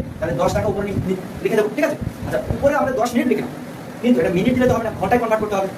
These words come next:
তাহলে কি করবো? নিচে ষাট দিয়ে ঘন্টায় কনভার্ট করে দেবো। আচ্ছা, তাহলে এবার আমরা কাটাকাটি করলে উত্তর হয়ে যাবে, কত মিনিট দূরত্ব বেরিয়ে যাবে।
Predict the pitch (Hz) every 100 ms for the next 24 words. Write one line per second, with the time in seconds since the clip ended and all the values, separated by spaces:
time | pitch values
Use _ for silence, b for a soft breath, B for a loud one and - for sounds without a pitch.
0 | - 208 196 202 202 170 185 180 - -
1 | - - 156 190 - - - 143 156 196
2 | 151 160 180 175 117 - - 156 147 -
3 | 165 214 220 214 190 202 208 233 - 202
4 | 156 123 120 156 165 220 127 143 139 233
5 | 233